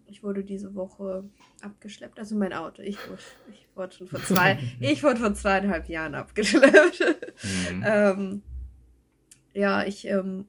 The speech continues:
Speaker 1: genau, Montag hatte ich ja meinen Fast-Burnout da,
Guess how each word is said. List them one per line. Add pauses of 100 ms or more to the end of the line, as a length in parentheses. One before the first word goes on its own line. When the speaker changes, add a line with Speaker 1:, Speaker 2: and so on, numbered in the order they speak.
(120)
Speaker 1:
genau,
Montag
hatte
ich
ja
meinen
Fast-Burnout
da,